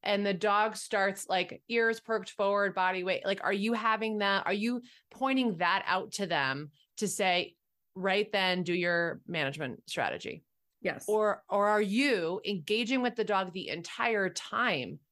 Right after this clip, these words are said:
Speaker 1: to not even allow the dog to then move out and get at the end of the leash and start to scan the environment?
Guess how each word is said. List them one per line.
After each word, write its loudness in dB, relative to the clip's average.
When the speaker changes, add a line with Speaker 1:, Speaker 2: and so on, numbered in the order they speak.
Speaker 1:
to -2
not 2
even 2
allow 2
the -4
dog 0
to -6
then -2
move -2
out 0
and -2
get 2
at -2
the -2
end 2
of 0
the 0
leash 0
and -2
start -2
to 0
scan -2
the 0
environment? -2